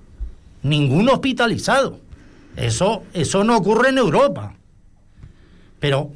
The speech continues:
vamos a invertir. Estamos desaprovechando una época que ha sido mala, sí, pero era una época en que todos los partidos políticos coinciden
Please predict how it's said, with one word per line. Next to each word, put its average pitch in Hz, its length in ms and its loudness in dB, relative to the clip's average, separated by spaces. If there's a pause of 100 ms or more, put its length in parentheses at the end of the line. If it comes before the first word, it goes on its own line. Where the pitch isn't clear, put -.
vamos 117 420 0
a 214 60 2
invertir. 220 760 0
Estamos 175 460 -2
desaprovechando 185 960 0 (520)
una 220 260 2
época 226 340 0
que 233 120 2
ha 254 80 2
sido 240 240 2
mala, 233 300 2
sí, 139 400 -4 (180)
pero 117 260 -4
era 214 180 2
una 233 220 2
época 226 460 0
en 151 120 -2
que 147 200 -4 (180)
todos 285 240 4
los 233 100 2
partidos 247 320 -2
políticos 247 540 -2
coinciden 226 540 -2